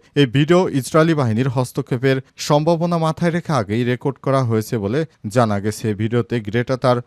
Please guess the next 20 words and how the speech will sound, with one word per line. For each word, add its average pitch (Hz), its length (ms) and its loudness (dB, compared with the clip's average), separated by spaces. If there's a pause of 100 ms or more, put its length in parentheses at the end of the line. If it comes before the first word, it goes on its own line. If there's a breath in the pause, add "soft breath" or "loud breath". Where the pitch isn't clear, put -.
(160)
বন্ধু 143 420 2
পরিবার 170 420 2
এবং 143 260 0
সহকর্মীদের 123 720 -2
প্রতি 120 440 -4 (180)
আহ্বান 151 460 2
জানান, 110 360 0
যেন 101 260 -4
তারা 107 300 0
সুইডিশ 117 560 -2 (120)
সরকারের 156 540 2
উপর 156 200 -2
চাপ 131 300 -2
সৃষ্টি - 380 -8
করে 110 320 -2 (180 soft breath)
তার 135 200 8 (140)
ও 110 280 0
তার 110 240 2 (180)
সহযোগীদের 123 840 -2
মুক্তির 107 420 -4